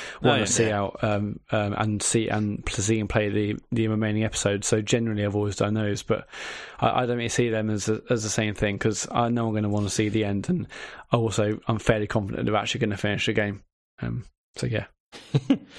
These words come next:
Speaker 1: Yeah, it's not like you've, you've bought a main game and may want extra stuff. It's like you are
Speaker 2: Yeah.
Speaker 1: going to see it through
Speaker 2: Yeah.
Speaker 1: to, yeah, yeah, yeah. Uh, Destiny, obviously, is the other one. Um, Destiny two season pass is getting bought.
Speaker 2: Yes, absolutely.
Speaker 1: For better or for worse.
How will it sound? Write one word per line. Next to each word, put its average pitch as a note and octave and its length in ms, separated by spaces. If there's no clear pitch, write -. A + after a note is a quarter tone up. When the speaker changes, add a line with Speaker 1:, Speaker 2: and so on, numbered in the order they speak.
Speaker 1:
Yeah, C#3 220
it's A2 180
not A#2+ 140
like A2 180
you've, G#2+ 400
you've A2+ 300
bought G#2+ 260
a G#2 40
main G2+ 260
game G2 300
and F#2+ 280
may G2+ 380
want F#2+ 240
extra G2 320
stuff. - 280
It's - 180
like F2+ 160
you F#2+ 140
are F#2 200
Speaker 2:
Yeah. G#2 200
Speaker 1:
going F#2+ 260
to G2 100
see F#2 180
it - 140
through F#2+ 220
Speaker 2:
Yeah. G#2+ 120
Speaker 1:
to, F2+ 160
yeah, F2+ 180
yeah, F2 300
yeah. G#2+ 40
Uh, G2+ 180
Destiny, F#2+ 640
obviously, F#2 460
is F2+ 120
the F#2 120
other F2+ 140
one. F2 300
Um, F2 440
Destiny F2+ 380
two F2+ 220
season F2+ 340
pass - 260
is G2 200
getting F2 280
bought. F2 300
Speaker 2:
Yes, - 400
absolutely. A2+ 540
Speaker 1:
For - 160
better F#2+ 280
or A2 80
for - 160
worse. B2 440